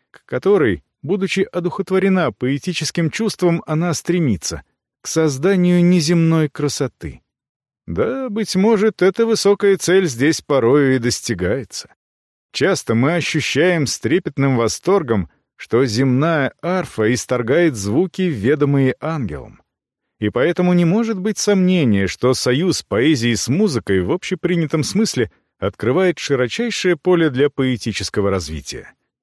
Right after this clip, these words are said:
Старинные барды и миннезингеры обладали преимуществами, которых мы лишены, и когда Томас Мур сам пел свои песни,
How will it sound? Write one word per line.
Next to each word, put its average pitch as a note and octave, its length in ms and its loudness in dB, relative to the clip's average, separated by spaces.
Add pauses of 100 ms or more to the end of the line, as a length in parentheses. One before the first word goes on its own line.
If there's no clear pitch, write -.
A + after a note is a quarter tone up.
(420)
Старинные E3 720 0
барды C#3 580 2
и B2+ 40 2
миннезингеры C3 1000 2
обладали A2 560 0
преимуществами, A2+ 1000 -2 (280)
которых D#3 500 0
мы D3+ 160 0
лишены, D3 600 -2 (420)
и F2 140 -4
когда G#2+ 420 2
Томас C#3+ 440 0
Мур D3+ 300 0
сам C3 460 0
пел B2 260 2
свои A2 400 0
песни, D3+ 540 -2